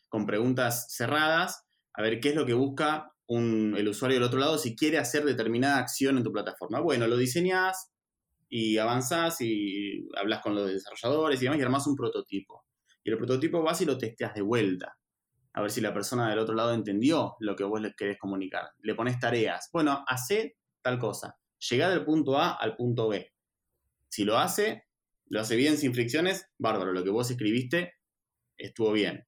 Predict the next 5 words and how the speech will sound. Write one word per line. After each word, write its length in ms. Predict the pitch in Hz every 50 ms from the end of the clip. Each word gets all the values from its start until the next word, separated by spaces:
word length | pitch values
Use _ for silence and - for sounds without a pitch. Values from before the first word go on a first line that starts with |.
| _ _
se 140 | - - 98
entendió. 500 | 95 98 98 104 110 107 95 78 - - _ _ _ _ _ _ _ _ _ -
Ahora, 320 | - 113 113 110 107 95 92
si 260 | - - - 104 110
él 800 | 120 135 143 147 143 143 139 135 131 127 123 120 113 113 98